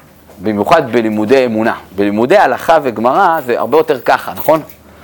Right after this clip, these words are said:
תשמע, אתה צריך להוכיח את הדברים. הגמרא אומרת ככה, ככה, ככה, או, יש לך עקרונות מסוימים. באמונה הרבה פעמים יש מין תפיסה של אנשים, שמע, כאילו, בוא נגיד מה שבא לנו. כן?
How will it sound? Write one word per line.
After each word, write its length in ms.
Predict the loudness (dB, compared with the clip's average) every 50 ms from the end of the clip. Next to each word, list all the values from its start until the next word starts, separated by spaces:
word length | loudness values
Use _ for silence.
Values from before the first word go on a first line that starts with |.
| -20 -20 -20 -20 -20 -20 -10
תשמע, 240 | 0 2 4 4 4
אתה 100 | 2 2
צריך 200 | 2 2 4 4
להוכיח 320 | 4 4 4 4 2 2
את 100 | 2 0
הדברים. 480 | -2 -2 0 2 2 2 2 0 -4 -8 -12 -18 _ -20 -20 -20 -20 -16 -4
הגמרא 340 | -2 -2 2 4 4 4 4
אומרת 340 | 4 4 2 0 0 -2 -2
ככה, 240 | -2 -2 -2 -2 -4
ככה, 260 | -6 -6 -8 -8 -4
ככה, 280 | -2 0 0 2 2 2
או, 40 | 0 0 -2 -6 -14 -20 -10 -8
יש 100 | -6 0
לך 60 | 2
עקרונות 460 | 2 2 4 4 4 4 4 4 2 0
מסוימים. 300 | -4 -4 -4 -4 -4 -6 -10 -18 -20 -20 -20 -20 -20 -20 -20 -20 _ -2
באמונה 500 | 0 0 2 2 0 0 2 2 2 2
הרבה 240 | 2 0 -2 -4
פעמים 560 | -2 2 2 2 2 0 -2 -4 -4 -2 -2 -2
יש 200 | -2 -2 -2 -2
מין 120 | -4 -4
תפיסה 380 | -4 -6 -8 -4 0 0 0 0
של 160 | 0 0 0
אנשים, 580 | 0 -2 -4 -8 -4 -2 -2 -2 -2 -4 -8 -12 -18 -20 -20 -20 -20 -20 -20 -20 -20 -20 -20 -20 -20 -20 -20 -20 -20 -20 -20 _ _ _ _ _ _ -20 -20 _ _ -20 -20 -20 -20 -20 -20 -20 -20 -20 -20 -20 -20 -20 -20 -20 -20 -20 -20 -18
שמע, 420 | -12 0 2 2 4 4 4 2 0 0
כאילו, 520 | -2 -2 0 0 0 -2 -2 -4 -6 -10 -16 -20 -8
בוא 180 | 0 2 2 4
נגיד 240 | 4 2 2 0 0
מה 140 | 2 0 0
שבא 340 | 0 -2 0 2 2 2
לנו. 200 | 2 0 -4 -8 -16 -20 _ _ _ _ _ -20 -20 _ -20 -20 -20 -20 -20 -20 -20 -20 -20 -20 -20 -20 -20 -20 -8 -2
כן? 240 | 2 2 2 2